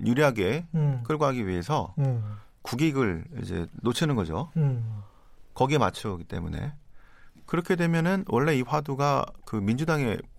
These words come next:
Speaker 1: 보험육지는 민주당의 화두고요.
Speaker 2: 예.
Speaker 1: 트럼프가 뺏어간 건데요.
Speaker 2: 음.
Speaker 1: 민주당이 엄청난 공격을 할 겁니다.
Speaker 2: 음.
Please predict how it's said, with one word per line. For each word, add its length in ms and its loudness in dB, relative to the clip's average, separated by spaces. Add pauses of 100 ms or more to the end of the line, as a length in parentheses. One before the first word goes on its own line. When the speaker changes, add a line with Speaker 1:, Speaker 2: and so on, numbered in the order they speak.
Speaker 1:
보험육지는 520 0
민주당의 320 0
화두고요. 380 -2 (400)
Speaker 2:
예. 220 0 (260)
Speaker 1:
트럼프가 260 -2
뺏어간 300 0
건데요. 400 -4
Speaker 2:
음. 200 2 (320)
Speaker 1:
민주당이 340 0
엄청난 300 0
공격을 240 0
할 80 -2
겁니다. 520 -6
Speaker 2:
음. 340 -2